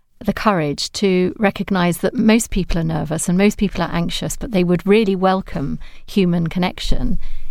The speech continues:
you could be the change that you want to see. You could be the person that strikes up a conversation with somebody at the bus stop, or you're sitting next to an elderly person on the bus.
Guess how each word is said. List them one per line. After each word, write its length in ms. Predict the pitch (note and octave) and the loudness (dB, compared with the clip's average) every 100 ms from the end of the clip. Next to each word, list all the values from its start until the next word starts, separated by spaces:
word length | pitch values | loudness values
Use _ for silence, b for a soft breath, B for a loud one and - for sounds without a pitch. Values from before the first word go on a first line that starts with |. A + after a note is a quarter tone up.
| b | b
you 220 | G3 A3+ A#3 | 4 4 2
could 240 | - G3+ | -2 -2
be 380 | - A#3 G#3+ E3 | 2 2 2 0
the 120 | D3+ | -4
change 420 | E3+ F#3 D#3 D#3+ - | -2 0 0 -2 -4
that 120 | - | -2
you 140 | E3 | 0
want 320 | E3 D#3+ - | 0 0 -2
to 100 | - | -6
see. 220 | E3+ A3 F3+ | 0 2 2
You 420 | D#3 E3 G3 G#3 | -2 -2 0 0
could 200 | - F3+ | -2 0
be 180 | G#3 G3+ | 2 2
the 120 | F3 | 2
person 480 | F3+ D#3+ D3+ E3 D#3 | 2 2 0 0 0
that 220 | D#3 - B B B B B | -2 -4 B B B B B
strikes 420 | - - E3+ - | -4 0 0 0
up 100 | E3 | -2
a 60 | E3 | -2
conversation 560 | D#3+ E3 - E3 - | -2 -2 0 -2 -2
with 100 | E3 | -2
somebody 300 | - E3 E3 | -2 -2 -2
at 80 | D#3+ | -4
the 80 | F#3+ | -2
bus 220 | - E3+ | -2 -2
stop, 420 | - - D#3 D#3 F3 | -4 -2 -2 -2 0
or 320 | D3 C#3+ D3+ B B B - | 2 2 -2 B B B -8
you're 120 | F3 | -4
sitting 300 | - G3 F3+ | 0 0 2
next 240 | E3+ E3+ - | 0 -2 0
to 100 | F3 | 2
an 100 | D#3+ | 2
elderly 380 | E3 E3 E3 | 2 0 0
person 440 | D#3+ F#3+ D3+ F3 D#3+ | 2 2 2 2 2
on 180 | E3 E3+ | 4 4
the 80 | |
bus. 480 | D#3+ D#3+ C#3+ - - | 2 0 0 -4 -6